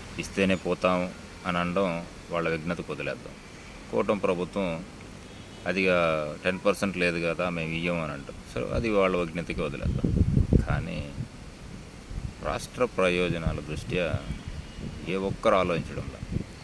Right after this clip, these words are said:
రాజకీయ ప్రయోజనాల గురించి ఆలోచిస్తున్నారు తప్ప,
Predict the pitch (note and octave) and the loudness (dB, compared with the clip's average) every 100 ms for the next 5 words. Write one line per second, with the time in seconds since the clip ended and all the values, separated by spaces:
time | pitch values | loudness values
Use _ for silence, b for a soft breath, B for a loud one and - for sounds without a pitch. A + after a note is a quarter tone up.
0 | - D#2 F2 G#2+ A2 A2+ G#2+ G2+ G2 - | -8 -2 0 0 -2 -2 -2 0 0 0
1 | E2+ F2 F2 D#2+ E2 D#2+ D2+ D2+ D2+ D2+ | 0 2 0 -2 -2 -2 -2 -4 -6 -4
2 | D2+ D2+ C#2+ - - C2+ C#2+ C#2 - - | -2 -4 -6 -10 -8 -8 -8 -10 -8 -4